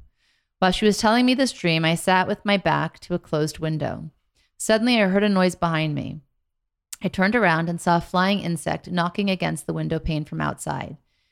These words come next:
I opened the window and caught the creature in the air as it flew in.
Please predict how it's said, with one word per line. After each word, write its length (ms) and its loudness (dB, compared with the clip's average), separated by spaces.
I 160 4
opened 240 2
the 80 0
window 320 0
and 120 -2
caught 300 -2
the 60 -8
creature 400 -4
in 80 -2
the 200 -2
air 200 2
as 180 -2
it 100 -6
flew 300 -4
in. 380 -6